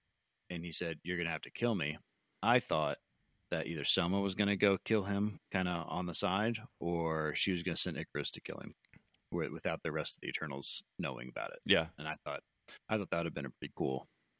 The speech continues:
Speaker 1: pretty cool move. If he can just stop war, you know, by mind controlling people, and he was hell-bent on doing that,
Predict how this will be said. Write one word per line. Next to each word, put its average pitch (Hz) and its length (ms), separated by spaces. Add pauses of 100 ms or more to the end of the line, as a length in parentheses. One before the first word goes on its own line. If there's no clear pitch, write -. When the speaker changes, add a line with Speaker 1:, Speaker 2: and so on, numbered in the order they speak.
(880)
Speaker 1:
pretty 110 160
cool 85 160
move. 73 220
If - 80
he 147 100
can 131 140
just - 200
stop 95 320
war, 87 400 (480)
you 101 80
know, 80 220 (140)
by 80 120
mind 80 280
controlling 104 340
people, 117 300 (1000)
and 87 220
he 87 400
was 78 340 (120)
hell-bent 85 360
on 73 140
doing 78 240
that, 104 220